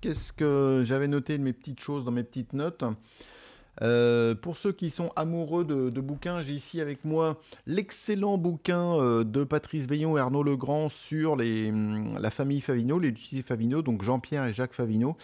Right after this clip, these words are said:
Donc Jacques, c'est le papa et Jean-Pierre, c'est le fils qui a repris le,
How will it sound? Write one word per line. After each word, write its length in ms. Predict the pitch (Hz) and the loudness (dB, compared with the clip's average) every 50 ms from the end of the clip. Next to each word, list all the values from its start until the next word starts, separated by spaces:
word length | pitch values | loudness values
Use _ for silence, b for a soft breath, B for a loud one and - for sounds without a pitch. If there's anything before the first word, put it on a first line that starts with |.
| B B B B B B | B B B B B B
Donc 180 | - 113 113 107 | -2 -2 0 0
Jacques, 180 | 131 151 143 | 0 -2 -2
c'est 160 | - - - 117 | -2 -2 0 2
le 160 | 110 107 101 | 2 2 2
papa 420 | - 123 117 - 135 135 131 127 | 0 -2 -2 0 0 0 2 2
et 40 | 117 | 2
Jean-Pierre, 420 | 98 107 104 - - 123 120 110 | 0 -2 -2 -2 -2 -4 -4 -4
c'est 100 | - - | -4 -4
le 100 | 101 95 | -4 -4
fils 280 | 90 - - 131 123 - | -4 -6 -8 -8 -6 -4
qui 80 | - 104 | -2 0
a 40 | |
repris 460 | 92 98 101 95 - - 117 120 113 107 | 0 0 -2 -4 -6 -6 -4 -4 -2 -2
le, 460 | 95 95 92 95 98 101 101 98 | -2 -2 -2 -4 -4 -6 -6 -8